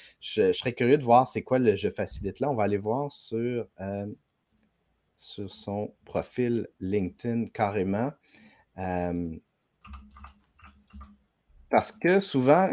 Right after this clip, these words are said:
le, de, de, la, sa question, c'est, « J'aimerais ça qu'on, qu'on ait de l'intérêt pour ce que je fais. » OK,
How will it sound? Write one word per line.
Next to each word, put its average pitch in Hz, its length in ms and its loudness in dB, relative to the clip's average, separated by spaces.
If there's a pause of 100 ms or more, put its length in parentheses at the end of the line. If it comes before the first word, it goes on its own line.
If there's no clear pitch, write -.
le, 104 460 2 (320)
de, 117 180 6
de, 104 640 6 (380)
la, 98 100 2
sa 123 140 0
question, 156 320 2
c'est, « - 280 -2 (140)
J'aimerais 104 280 0
ça 147 100 0
qu'on, 104 240 2
qu'on 107 180 0
ait 110 80 4
de 113 60 2
l'intérêt 110 280 2
pour 107 140 -6
ce - 60 -10
que 107 100 4
je - 80 -4
fais. » - 180 0
OK, - 260 0